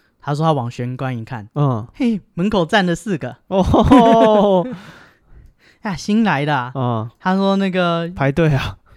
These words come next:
Speaker 1: 他说新来的这四个，有的看起来是跳楼的啊，
Speaker 2: 嗯。
Speaker 1: 摔得稀巴烂的啊，有的头剩一半的啊，
Speaker 2: 嗯。
Speaker 1: 还有就是全身都泥巴，很脏。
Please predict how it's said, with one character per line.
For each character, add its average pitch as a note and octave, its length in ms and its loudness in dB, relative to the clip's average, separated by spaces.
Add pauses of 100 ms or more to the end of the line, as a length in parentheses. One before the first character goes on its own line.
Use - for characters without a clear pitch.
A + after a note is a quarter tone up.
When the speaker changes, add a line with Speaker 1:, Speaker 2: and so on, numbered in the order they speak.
(260)
Speaker 1:
他 F3+ 100 -4
说 F3+ 60 0
新 G#3+ 180 -2
来 F#3 120 2
的 F3+ 120 4
这 F#3+ 120 2
四 G3 140 -4
个， D#3 260 -2
有 C3+ 140 -4
的 C#3+ 100 -4
看 F#3 160 -4
起 D#3 80 -2
来 C#3 80 -4
是 C#3+ 80 -10
跳 C#3+ 260 -6
楼 G#2 200 -12
的 G#2 60 -12
啊， A2 140 -14
Speaker 2:
嗯。 A2+ 280 -4 (180)
Speaker 1:
摔 C#3 200 -8
得 C3 100 -8
稀 C3 180 -12
巴 C3 180 -6
烂 B2+ 180 -6
的 A2+ 120 -10
啊， G#2+ 200 -12 (100)
有 B2 60 -14
的 C3 100 -8
头 C3+ 220 -8
剩 C#3+ 200 -4
一 C3 60 -6
半 C3 240 -4
的 A2+ 140 -10
啊， A2 180 -14
Speaker 2:
嗯。 A#2+ 340 -6 (220)
Speaker 1:
还 C#3 140 -6
有 C#3+ 260 -2
就 D3 100 -6
是 D3 140 -8
全 C#3 260 -8
身 C#3+ 140 -6
都 C#3+ 140 -4
泥 A#2+ 180 -6
巴， B2 180 -6
很 A2 200 -10
脏。 A#2 340 -12